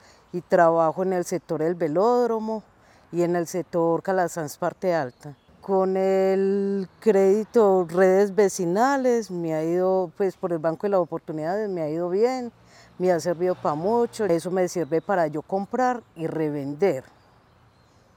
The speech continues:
material reciclaje. Yo le compro así a gente así que va vendi-, compran-, vendiendo reciclaje y yo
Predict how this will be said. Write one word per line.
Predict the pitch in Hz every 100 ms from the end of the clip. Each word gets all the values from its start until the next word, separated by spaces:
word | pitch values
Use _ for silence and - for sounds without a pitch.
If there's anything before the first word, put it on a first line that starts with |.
| _ _ _ _ _ -
material | 180 165 147 165 156 147
reciclaje. | 156 170 160 - 170 160 131 131 - _ -
Yo | 165
le | 170 175
compro | 202 190 196 196
así | 185 185 190 202 185
a | 180 196
gente | 190 196
así | 185 185
que | 202
va | 185 185
vendi-, | 190 185 170
compran-, | - 175 175 185 180 175 165
vendiendo | 160 170 185 190 196 - - - -
reciclaje | 175 - - 214 247 226
y | 175
yo | 165 160 156